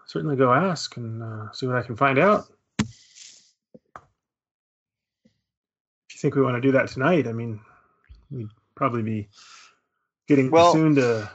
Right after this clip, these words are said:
Speaker 2: yes.
Speaker 1: breaking in on him.
Speaker 2: Yes, the sooner the better, especially now since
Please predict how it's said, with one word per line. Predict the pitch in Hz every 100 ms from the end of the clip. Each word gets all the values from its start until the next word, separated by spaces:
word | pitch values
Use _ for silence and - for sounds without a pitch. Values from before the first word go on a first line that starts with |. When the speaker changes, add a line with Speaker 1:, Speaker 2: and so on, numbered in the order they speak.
| -
Speaker 2:
yes. | 175
Speaker 1:
breaking | 143 139
in | 143 180
on | 131
him. | 117 110 - _ _ _ _ _ _ _ _ _ _ _ _ _ -
Speaker 2:
Yes, | 139 135 120 -
the | 127
sooner | 123 143 143 143
the | 131
better, | 127 139 127 117
especially | - - 139 - 143 131
now | 123 127 123 117
since | 95 - 120 110 110 104 -